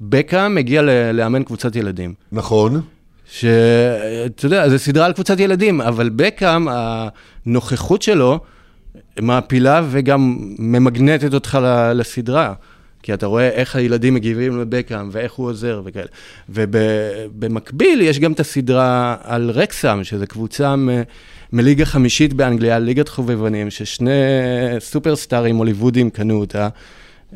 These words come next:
Speaker 1: אה, שכח-, השמות שלהם,
Speaker 2: ריין
Speaker 1: אה,
Speaker 2: ריינולדס?
Speaker 1: ריין ריינולדס, וההוא מפילדלפיה זורחת. אה, ו-, ואומנם הם הסיפור, אבל הסדרה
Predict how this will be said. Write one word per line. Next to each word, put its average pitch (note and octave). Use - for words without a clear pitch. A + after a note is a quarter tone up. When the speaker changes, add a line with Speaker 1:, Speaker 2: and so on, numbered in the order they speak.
Speaker 1:
אה, -
שכח-, -
השמות A2+
שלהם, G#2
Speaker 2:
ריין G2
Speaker 1:
אה, G2
Speaker 2:
ריינולדס? D3+
Speaker 1:
ריין C3
ריינולדס, C#3+
וההוא A#2
מפילדלפיה A#2+
זורחת. A2+
אה, G2+
ו-, A2
ואומנם A#2
הם D#3+
הסיפור, A2+
אבל G#2+
הסדרה E3